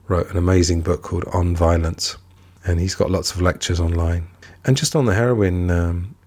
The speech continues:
thing, it's a bit of a side note really, but my auntie recently died. I think she was in her late seventies.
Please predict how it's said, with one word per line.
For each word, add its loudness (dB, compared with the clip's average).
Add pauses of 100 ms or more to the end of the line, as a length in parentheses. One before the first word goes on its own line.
(140)
thing, 0
it's -2
a -2
bit 2
of -4
a 0
side 2
note 0
really, 2
but -2 (520)
my 4
auntie 2
recently 0
died. 0 (220)
I -4
think -4
she -4
was 2
in 2
her 2
late 2
seventies. -2